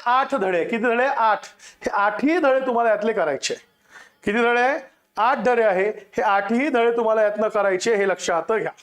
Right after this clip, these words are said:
Now नेक्स्ट मी येतो परत अर्थव्यवस्था, इकॉनॉमी. अर्थशास्त्रातील बेसिक मूलभूत संकल्पना तुम्हाला पहिले क्लिअर करायचं. हे आपलं भूगोलाचंच पुस्तक होतं, याच्यात इकॉनॉमी मिक्स आहे. अर्थशास्त्राची ओळख, अर्थशास्त्राच्या मूलभूत संकल्पना, उत्पन्न म्हणजे काय, उत्पन्नाचे मार्ग.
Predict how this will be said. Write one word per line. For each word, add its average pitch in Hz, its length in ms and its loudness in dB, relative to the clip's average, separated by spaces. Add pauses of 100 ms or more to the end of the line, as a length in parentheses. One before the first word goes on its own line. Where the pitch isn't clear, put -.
(680)
Now 247 200 2
नेक्स्ट - 440 -2 (460)
मी 202 60 2
येतो 208 140 0
परत 233 220 0 (100)
अर्थव्यवस्था, 220 580 0 (340)
इकॉनॉमी. 196 560 0 (440)
अर्थशास्त्रातील 240 680 0
बेसिक 220 400 -2
मूलभूत 233 340 0
संकल्पना 240 1120 -2 (380)
तुम्हाला 214 240 2
पहिले 226 220 2
क्लिअर 220 260 2
करायचं. 220 320 0
हे 220 100 2
आपलं 254 340 0 (240)
भूगोलाचंच 247 520 0
पुस्तक 233 240 -4
होतं, 247 240 0 (420)
याच्यात 208 240 0
इकॉनॉमी 247 340 0
मिक्स 233 260 -2
आहे. 254 100 4
अर्थशास्त्राची 226 520 -2
ओळख, 247 120 2
अर्थशास्त्राच्या 233 400 0
मूलभूत 226 200 -2
संकल्पना, 240 500 -2 (380)
उत्पन्न 233 400 -2
म्हणजे 240 280 -2
काय, 254 140 0
उत्पन्नाचे 233 500 0
मार्ग. 202 340 0